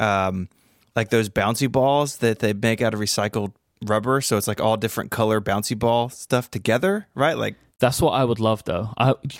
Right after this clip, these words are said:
Speaker 2: I would absolutely love to have a MacBook made out of the shavings of iPhone X R aluminium.
Speaker 1: <laughs> That would look
Speaker 2: Right?
Speaker 1: crazy.
Speaker 2: How cool would that look?
Speaker 1: <laughs>
Speaker 2: It would look incredible.
Speaker 1: It would look like your I O S home screen.
Speaker 2: It would.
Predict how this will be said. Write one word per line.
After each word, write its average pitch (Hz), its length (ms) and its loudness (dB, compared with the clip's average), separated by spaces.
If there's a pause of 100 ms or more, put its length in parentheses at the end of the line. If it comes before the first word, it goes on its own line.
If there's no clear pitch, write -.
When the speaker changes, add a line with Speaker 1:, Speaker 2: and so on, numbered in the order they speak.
(360)
Speaker 2:
I 151 160 4
would 160 220 2
absolutely 127 640 -2
love 104 520 0
to 107 100 0
have 101 500 -2
a 107 60 -2
MacBook 98 640 -2 (340)
made 107 240 4
out 101 160 2
of 104 100 -2
the - 80 -4
shavings 98 680 0
of 101 160 -2
iPhone 95 380 -2
X 98 100 -4
R 92 260 0
aluminium. 85 580 -4
Speaker 1:
<laughs> - 1080 -10
That 113 200 0
would 127 120 0
look 101 80 4
Speaker 2:
Right? 180 120 6
Speaker 1:
crazy. - 200 0
Speaker 2:
How 262 60 4 (100)
cool 262 140 4
would 175 140 2
that 180 200 -2
look? 165 340 0
Speaker 1:
<laughs> 190 260 0 (200)
Speaker 2:
It 294 120 2
would 302 100 0
look - 180 0
incredible. 240 640 2
Speaker 1:
It 127 40 4
would 131 120 2
look 139 140 0
like 127 180 0
your 117 180 2
I 113 180 2
O 120 60 2
S 120 140 0
home 139 160 -2
screen. 95 400 -8 (840)
Speaker 2:
It - 120 0
would. - 380 -2